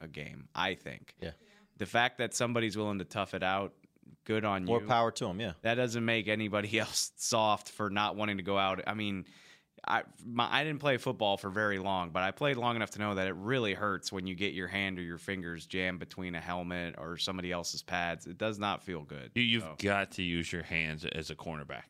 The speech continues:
Speaker 2: Yep.
Speaker 3: You have
Speaker 1: That
Speaker 3: to.
Speaker 1: too, yeah.
Speaker 2: And
Speaker 3: And, uh, yeah, I just, I just, I just don't think that this is, this is the week for it. Um, yeah, they, they'll leave it open because, you know, it's easier for the, for Denver to kinda look at Scandrick and,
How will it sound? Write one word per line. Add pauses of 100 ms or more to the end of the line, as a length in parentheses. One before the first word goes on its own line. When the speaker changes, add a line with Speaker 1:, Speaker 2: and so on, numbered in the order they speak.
(100)
Speaker 2:
Yep.
Speaker 3:
You
have
Speaker 1:
That
Speaker 3:
to.
Speaker 1:
too,
yeah. (200)
Speaker 2:
And
Speaker 3:
And, (320)
uh, (200)
yeah,
I
just,
I
just, (220)
I
just
don't
think
that
this
is,
this
is
the
week
for
it. (420)
Um, (380)
yeah,
they,
they'll
leave
it
open
because, (340)
you
know,
it's
easier
for
the,
for
Denver
to
kinda
look
at
Scandrick
and,